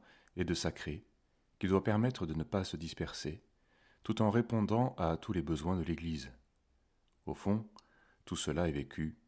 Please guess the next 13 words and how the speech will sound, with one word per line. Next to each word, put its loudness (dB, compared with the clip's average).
devant 0
Dieu. -6
Prends 2
garde 4
au -2
ministère 0
que -6
tu -4
as -2
reçu -4
dans 0
le -2
Seigneur, 0